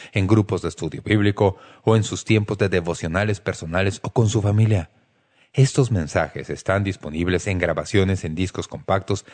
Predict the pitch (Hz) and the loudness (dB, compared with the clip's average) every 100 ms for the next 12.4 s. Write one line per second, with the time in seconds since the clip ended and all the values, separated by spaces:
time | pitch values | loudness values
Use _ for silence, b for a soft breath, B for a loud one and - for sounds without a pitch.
0 | B - 120 92 95 139 143 117 101 90 | B 0 2 2 2 2 4 4 2 2
1 | 80 80 - 104 90 80 78 80 76 73 | 0 -2 0 2 2 -2 -4 -6 -6 -4
2 | 82 78 71 - - - _ b b b | -4 -4 -6 -12 -10 -10 _ b b b
3 | b b 120 123 135 131 - b b b | b b 4 6 6 2 -2 b b b
4 | b - 151 156 160 139 117 117 113 85 | b 2 4 6 4 2 4 4 4 2
5 | 110 175 - 87 82 76 - 78 98 - | 2 0 -2 -4 -4 -6 -4 -2 -2 -2
6 | 113 110 - _ _ _ - - 113 - | -2 -4 -4 _ _ _ -8 0 0 2
7 | 147 - 127 156 - 101 110 95 76 90 | 0 2 0 0 0 0 0 -4 -6 -2
8 | 95 - 78 127 160 151 117 90 87 95 | -2 0 2 2 4 2 4 2 2 0
9 | 92 87 80 73 85 117 - 95 82 82 | 0 0 -2 -2 -2 -2 -2 -2 -2 -4
10 | 73 - 101 98 82 73 - 71 87 120 | -4 2 2 4 0 -2 -6 -4 0 0
11 | 131 127 113 104 80 80 87 76 73 95 | 2 2 2 0 -4 -2 -2 -2 0 0
12 | 76 92 107 | 2 4 2